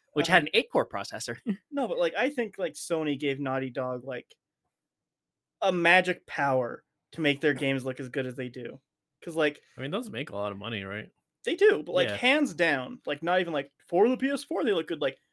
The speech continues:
Speaker 2: straight up, Uncharted four is just one of the best looking games
Speaker 1: Yeah.
Speaker 2: I've ever seen.
Speaker 1: S-,
Speaker 2: Hands
Speaker 1: I can agree
Speaker 2: down,
Speaker 1: with that.
Speaker 2: like, P C, Xbox, whatever, it doesn't matter. It's just one of the best looking games I've ever seen. It's insane.
Speaker 1: I can agree with that. Uncharted four, like, it's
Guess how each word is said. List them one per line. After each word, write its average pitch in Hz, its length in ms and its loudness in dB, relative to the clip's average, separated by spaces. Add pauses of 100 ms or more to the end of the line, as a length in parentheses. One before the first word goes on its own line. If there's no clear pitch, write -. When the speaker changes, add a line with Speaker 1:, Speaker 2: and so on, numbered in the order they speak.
(140)
Speaker 2:
straight - 480 2
up, 170 200 6 (840)
Uncharted 208 440 2
four 156 260 4
is 151 120 -2
just 156 140 -12
one 147 240 2
of 160 60 2
the 151 80 6
best 143 240 2
looking 147 160 -2
games 135 200 4
Speaker 1:
Yeah. 104 120 4
Speaker 2:
I've - 160 -6
ever 139 220 -12
seen. - 260 -18 (140)
Speaker 1:
S-, - 120 -6
Speaker 2:
Hands 139 220 -10
Speaker 1:
I 147 300 8
can 139 180 8
agree 139 140 6
Speaker 2:
down, 110 40 4
Speaker 1:
with 107 120 2
that. 107 320 4
Speaker 2:
like, - 220 -8
P 185 160 -6
C, 160 520 0
Xbox, 143 540 0
whatever, 143 320 4
it 135 80 -6
doesn't 160 240 4
matter. 135 200 0
It's 143 120 -6
just 151 160 -10
one 151 160 4
of 147 40 4
the 147 60 2
best 160 220 0
looking 180 180 2
games 143 200 2
I've 139 100 0
ever 135 180 -6
seen. - 300 -16 (600)
It's 156 140 -4
insane. - 380 -6 (1700)
Speaker 1:
I 175 100 2
can 330 100 6
agree 330 200 6
with - 120 6
that. 110 200 6
Uncharted 190 400 6
four, 170 260 4
like, 120 220 4
it's - 340 -4